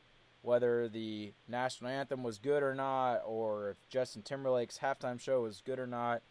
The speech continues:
I think since we're in social media, and as Gary Vee would say, social media hasn't necessarily, um, changed us, it's just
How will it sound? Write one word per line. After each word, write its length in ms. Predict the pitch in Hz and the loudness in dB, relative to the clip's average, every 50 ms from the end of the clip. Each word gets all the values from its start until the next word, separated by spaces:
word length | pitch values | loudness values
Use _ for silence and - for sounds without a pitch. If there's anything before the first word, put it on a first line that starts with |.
| _ _ - _ | _ _ -14 _
I 80 | - 123 | -8 -6
think 300 | - - 175 170 - - - _ | -4 -4 -4 -4 -6 -12 -20 _
since 300 | - - - 156 151 - | -12 -8 -8 -8 -8 -6
we're 220 | - 143 147 143 139 | -2 0 0 0 0
in 80 | 135 | -2
social 340 | 123 - 143 143 135 - 139 | -2 -2 -2 -2 -2 -4 -6
media, 520 | 127 127 135 139 131 127 120 117 113 110 104 - _ _ _ _ _ - | -4 -4 -4 -2 0 0 2 2 2 0 -2 -6 _ _ _ _ _ -8
and 100 | 107 117 | -6 -6
as 120 | 117 113 | -6 -2
Gary 340 | 107 127 131 135 135 131 127 | 2 4 6 6 6 4 2
Vee 280 | 113 123 131 131 131 123 | 0 -2 -2 -2 -2 0
would 200 | 117 113 107 - | -2 -2 -4 -4
say, 440 | - - 123 117 113 113 113 107 - _ _ _ _ - | -6 -2 0 0 2 2 0 -2 -6 _ _ _ _ -20
social 480 | - - 139 135 135 127 - 135 131 | -8 -4 -2 -2 -2 -2 -4 -6 -6
media 400 | 131 131 135 139 135 131 127 120 | -4 -4 -4 -2 0 2 2 2
hasn't 380 | 117 123 127 131 123 127 117 98 | 4 4 4 2 2 -2 -4 -6
necessarily, 840 | 117 117 - 123 117 - 127 123 123 123 123 117 113 110 107 101 - _ _ _ _ _ _ _ _ _ _ _ _ - | -6 -6 -6 -10 -8 -4 -2 0 2 2 2 2 0 -2 -4 -6 -10 _ _ _ _ _ _ _ _ _ _ _ _ -8
um, 220 | 110 107 110 110 104 | -6 -4 -4 -4 -6
changed 520 | - - 143 139 139 139 139 131 - 123 | -8 -6 -4 -2 -2 -2 -4 -4 -2 2
us, 260 | 117 113 110 - - | 2 2 2 0 -4
it's 160 | 104 98 - | -10 -14 -14
just 420 | - - 120 113 110 - - - | -8 -4 -4 -4 -4 -6 -10 -12